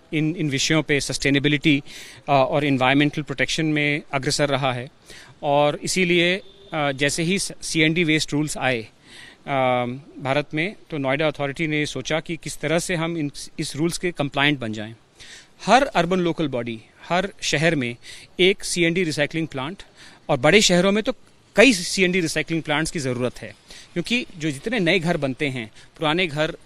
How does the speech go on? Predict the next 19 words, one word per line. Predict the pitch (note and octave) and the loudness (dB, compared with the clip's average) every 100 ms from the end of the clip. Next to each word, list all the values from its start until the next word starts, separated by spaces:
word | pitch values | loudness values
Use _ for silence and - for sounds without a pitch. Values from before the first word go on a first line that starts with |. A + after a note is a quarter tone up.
| - | -10
रीडेवलप | D3 D#3 C#3+ D3+ | -6 -4 -2 -4
किए | - D3 | -4 -4
जाते | C3 B2 C#3+ | -4 -6 -8
हैं | C3+ B2 - - - | -8 -12 -16 -20 -8
या | E3+ | -4
तोड़े | F3 F3+ | 0 0
जाते | E3+ B2+ C#3+ | 2 0 0
हैं, | C3 A2 - - - - | -4 -6 -10 -20 -12 -6
उसमें | F#3+ A#3 | -2 -2
से | A#3+ | 0
ये | G3+ | -2
वेस्ट | D#3+ E3+ | -2 -8
निकलता | B2+ G#2+ - | -10 -12 -12
है। | F#2 G#2+ - _ _ _ _ _ _ _ - - | -14 -14 -20 _ _ _ _ _ _ _ -14 -2
उस | D#4 - | -2 -2
वेस्ट | D#3 F3+ C4 - | 0 0 0 -4
का, | - F3 G3 - - - - _ _ - | 0 2 2 -4 -20 -20 -20 _ _ -2
का | E3+ F#3 G#3 - | 0 0 -2 -4
एक | E3+ F#3 | -2 0